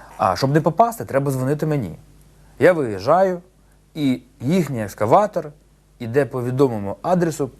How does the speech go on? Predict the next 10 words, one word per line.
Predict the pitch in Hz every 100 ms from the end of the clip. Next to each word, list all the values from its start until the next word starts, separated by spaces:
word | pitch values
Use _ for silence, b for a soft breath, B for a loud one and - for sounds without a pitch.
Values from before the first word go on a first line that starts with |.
| -
по | 107
якому | 104 98 208 180
пішов | 131 101 - 92
колись | 113 147 185 - - b b b
руський | 101 160 156 113
корабль. | 107 - - 95 - - - - - - - -
Розвертається | 113 117 120 151 240 233 - 131
і | 214 214
йде. | 107 90 80 - _ _ - -
От. | 104